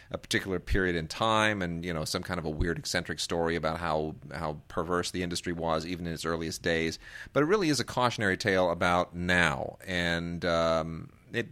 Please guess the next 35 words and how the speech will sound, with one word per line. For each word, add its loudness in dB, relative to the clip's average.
it's -4
just, -4
it's -6
a -2
terrific -2
film. -6
Really, 2
really 2
good. 0
Baby 2
Peggy, -2
The -6
Elephant -2
in -6
the -2
Room. 2
Highly, 0
highly, 2
highly 2
recommended. 6
And, 8
uh, 10
then 6
also, 6
Masters 6
of 4
Money 6
from 4
the, 4
uh, 8
Acorn 6
Athena 2
line 0
is 6
an 2